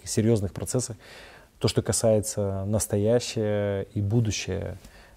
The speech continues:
э, лю-, в первую очередь людей и всей страны. Поэтому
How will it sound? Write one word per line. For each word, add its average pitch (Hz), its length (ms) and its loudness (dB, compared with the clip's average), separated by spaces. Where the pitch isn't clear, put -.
э, 90 100 -6
лю-, 101 200 0
в 101 100 -6
первую 123 240 8
очередь 104 280 0
людей 107 760 2
и 85 80 -8
всей 104 200 -2
страны. 87 440 -4
Поэтому 110 960 -2